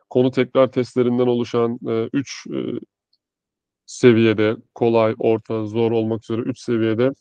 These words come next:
konu tekrar testlerinden oluşan dokümanlarımız var ve böylece aslında Y K S temelli olarak T Y T ve A Y T olarak sınıflandırdığımız ama aslında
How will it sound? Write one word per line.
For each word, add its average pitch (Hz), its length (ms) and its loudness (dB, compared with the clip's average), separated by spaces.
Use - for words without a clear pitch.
konu 120 260 -2
tekrar 120 380 -2
testlerinden 110 640 -2
oluşan 117 520 -2
dokümanlarımız 113 880 2
var 143 180 2
ve 117 160 2
böylece 135 440 4
aslında 117 580 -2
Y 120 300 0
K 123 220 2
S 139 220 0
temelli 113 500 0
olarak 110 520 -4
T 123 60 2
Y 120 200 4
T 131 220 4
ve 127 120 4
A 117 220 0
Y 117 140 0
T 127 120 -4
olarak 117 360 -2
sınıflandırdığımız 117 1080 -2
ama 135 220 4
aslında 120 460 -2